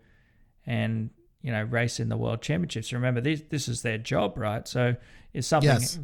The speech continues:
Speaker 1: something happens, right, and, like, he has a couple of D N Fs for whatever reason, then all of a sudden he can't go to a World Championship, which may be quite a big, you know, pay salary for,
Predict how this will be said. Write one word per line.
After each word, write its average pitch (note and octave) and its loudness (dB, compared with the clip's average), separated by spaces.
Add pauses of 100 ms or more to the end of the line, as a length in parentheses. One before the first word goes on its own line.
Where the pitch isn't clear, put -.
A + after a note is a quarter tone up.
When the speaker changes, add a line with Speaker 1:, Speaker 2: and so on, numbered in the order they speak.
Speaker 1:
something A#2 0
happens, B2+ 2
right, A#2+ 0
and, A#2+ -2
like, A#2 -4
he A#2 -4
has A#2 0
a C3+ -4
couple B2+ 4
of A#2 4
D A#2+ 2
N A#2 2
Fs - -2
for B2+ -2
whatever A#2 2
reason, A#2+ -2 (400)
then C3 4
all B2+ 6
of B2 0
a A#2+ 2
sudden A#2+ 0
he B2+ 2
can't A#2 0
go A#2+ 2
to A#2+ 0
a A2+ 0
World A#2 -2
Championship, D#3 -4
which B2 -8
may A#2 0
be A#2 -2 (540)
quite A#2+ 2
a A2 -4
big, A2+ -2 (480)
you D3 -2
know, A2 0
pay C#3 6
salary B2 2
for, A#2+ 0